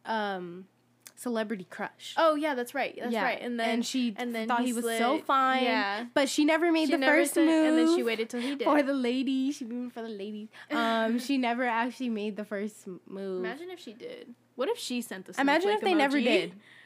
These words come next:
Speaker 2: Oh, yeah. Imagine if he never did.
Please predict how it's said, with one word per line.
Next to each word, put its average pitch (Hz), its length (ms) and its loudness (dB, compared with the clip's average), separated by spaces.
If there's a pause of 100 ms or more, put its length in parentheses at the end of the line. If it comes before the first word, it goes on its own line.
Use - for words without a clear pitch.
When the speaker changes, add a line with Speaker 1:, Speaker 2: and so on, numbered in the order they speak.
(160)
Speaker 2:
Oh, 320 640 4
yeah. 302 500 -2
Imagine 240 480 -4
if 320 120 -8
he 285 140 -10
never 254 280 -8
did. 196 300 -12